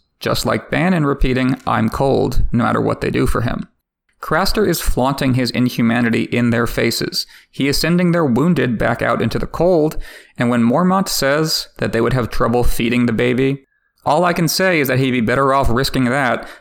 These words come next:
than he would being left for the others. Slim odds are better than none. It's only Sam, who stumbles over his own words as much as his feet,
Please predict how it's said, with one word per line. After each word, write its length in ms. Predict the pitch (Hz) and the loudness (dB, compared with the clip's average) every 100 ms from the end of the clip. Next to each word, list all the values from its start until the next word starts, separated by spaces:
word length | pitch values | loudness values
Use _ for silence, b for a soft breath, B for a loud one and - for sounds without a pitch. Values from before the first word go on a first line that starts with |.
| B - | B -2
than 120 | 120 | 2
he 100 | 120 | 2
would 220 | 110 107 | 2 2
being 240 | 110 110 | 2 0
left 300 | 104 113 - | 0 2 2
for 120 | - 110 | 2 0
the 160 | 110 | 0
others. 540 | - 120 113 - - - _ | 0 0 -2 -2 -4 -8 _
Slim 420 | - - 139 151 | -4 -2 0 0
odds 300 | 139 143 143 | 2 0 0
are 60 | 131 | 0
better 200 | 127 147 | 0 0
than 240 | 135 127 | 0 2
none. 440 | 120 156 151 147 151 _ _ _ _ | 2 2 2 0 -2 _ _ _ _
It's 200 | 117 - | -6 -2
only 320 | 123 156 180 170 | 0 0 0 0
Sam, 500 | - 113 95 - - _ - - | 0 0 -2 -4 -8 _ -20 -6
who 160 | 117 | -2
stumbles 480 | 107 - 127 156 147 | -2 0 0 2 2
over 200 | 156 156 | 0 0
his 160 | 156 131 | 0 0
own 200 | 143 120 | 0 2
words 380 | 120 123 120 | 2 0 0
as 120 | 117 117 | -2 -2
much 140 | 110 | -2
as 120 | - | -2
his 120 | 120 | -2
feet, 300 | - 117 113 | -2 -2 -4